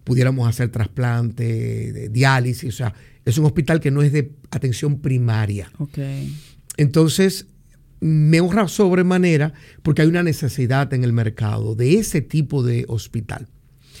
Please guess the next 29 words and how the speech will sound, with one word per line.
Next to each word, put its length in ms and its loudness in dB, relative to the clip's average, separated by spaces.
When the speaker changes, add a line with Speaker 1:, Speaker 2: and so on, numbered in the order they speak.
Speaker 1:
Será 160 0
un 60 4
hospital 500 2
con, 520 0
en 120 2
primera 280 2
etapa 360 -2
con 280 -2
cincuenta 500 0
habitaciones, 640 -2
en 80 0
segunda 300 0
etapa 260 -2
ciento 280 -4
sesenta 420 -4
y 60 0
tres, 360 0
y 60 2
lo 80 6
vamos 200 4
a 20 4
ir 60 2
haciendo 380 0
por 160 0
etapa 560 -2
Speaker 2:
Ok. 200 -10
Speaker 1:
para 340 0
ser, 380 0
eh, 200 -4